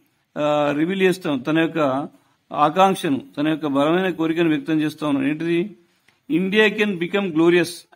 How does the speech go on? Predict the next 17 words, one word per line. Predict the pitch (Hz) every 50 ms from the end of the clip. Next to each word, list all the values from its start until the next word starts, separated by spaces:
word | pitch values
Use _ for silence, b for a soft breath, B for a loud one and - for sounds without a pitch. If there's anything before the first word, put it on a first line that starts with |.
| 170 160
and | 170 165
will | 151 147 165 170 175
be | 165 175 180
radiant | 160 147 156 160 160 175 180 170 151 - - 151
only | 165 180 190 190 175 160
when | 165 165 160 151 147 156 190 - b b b b b b b - 143
her | 143 143 139 139 135 135 - - - _ _ _ - -
children | 170 175 190 185 220 220
are | 208 185 156 147 147 156
free | 143 - - 180 196 202 196 185 -
to | 185 156
dance | 156 156 165 165 170 165 - - 156
in | 156 151
the | 147 139
rain | 143 147 143 147 143 143
happily." | 139 139 135 127 127 123 - 135 131 131 127 120 - - - _ _ _ _ _ _ _ _ -
అంటే | 139 139 139 175 165 143 131 135 147 180 240 -